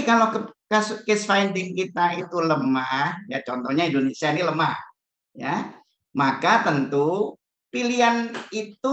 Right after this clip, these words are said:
harusnya adalah karantina populasi, harusnya. Nah, sekarang masalahnya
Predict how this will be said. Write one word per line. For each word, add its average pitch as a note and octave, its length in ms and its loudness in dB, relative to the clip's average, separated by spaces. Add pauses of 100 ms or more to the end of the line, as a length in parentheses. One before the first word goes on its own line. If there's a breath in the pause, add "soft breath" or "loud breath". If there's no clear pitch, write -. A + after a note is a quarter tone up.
harusnya G3+ 720 2
adalah D#3 320 2
karantina D3 480 -2
populasi, G#3 640 -2
harusnya. D3 480 -4 (1400)
Nah, D3+ 320 4
sekarang D3+ 320 2
masalahnya E3+ 840 2